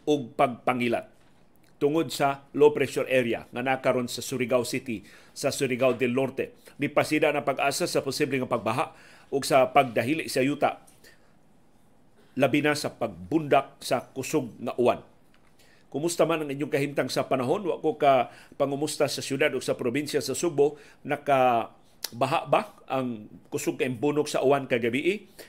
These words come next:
Si Director Oscar Tabada, ang retirado natong tagduma sa Pag-asa Visayas, niingon, nagtutaligsik, nagtutaligsik na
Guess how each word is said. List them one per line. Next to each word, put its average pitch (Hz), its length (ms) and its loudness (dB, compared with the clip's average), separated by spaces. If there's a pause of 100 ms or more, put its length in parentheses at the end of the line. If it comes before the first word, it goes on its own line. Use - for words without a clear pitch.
(160)
Si 156 260 0
Director 160 460 2
Oscar 170 480 2
Tabada, 139 400 4
ang 120 80 -4
retirado 127 480 2
natong 135 420 -2 (220)
tagduma 135 480 2
sa 139 160 -2
Pag-asa 135 480 0
Visayas, 143 480 4
niingon, 147 420 -2 (380)
nagtutaligsik, 156 1040 0
nagtutaligsik 160 880 0
na 165 100 0